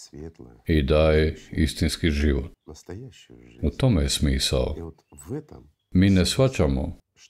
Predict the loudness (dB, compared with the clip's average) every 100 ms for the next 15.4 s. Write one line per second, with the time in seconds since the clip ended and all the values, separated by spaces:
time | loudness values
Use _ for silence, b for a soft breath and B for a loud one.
0 | -14 -10 0 2 2 2 2 2 0 -4
1 | -16 _ _ _ _ -20 -20 -20 -20 -20
2 | -20 -20 -20 -20 -20 -20 _ _ b b
3 | b b -14 -4 -2 2 2 2 4 4
4 | 2 -2 0 2 2 2 4 4 4 2
5 | 2 0 2 0 4 2 4 0 -4 -12
6 | -12 0 2 4 2 2 2 4 4 4
7 | 2 -2 -10 -16 -16 -16 -16 -16 -20 _
8 | -4 0 4 2 2 -4 -10 -6 0 2
9 | 4 4 2 4 2 0 0 0 0 -2
10 | -4 -14 _ _ _ _ _ _ _ _
11 | _ _ _ _ _ _ -10 0 2 4
12 | 2 0 0 0 0 0 2 2 4 4
13 | 2 0 0 4 2 2 0 2 2 4
14 | 4 2 0 0 0 -2 -4 0 0 2
15 | 2 4 2 0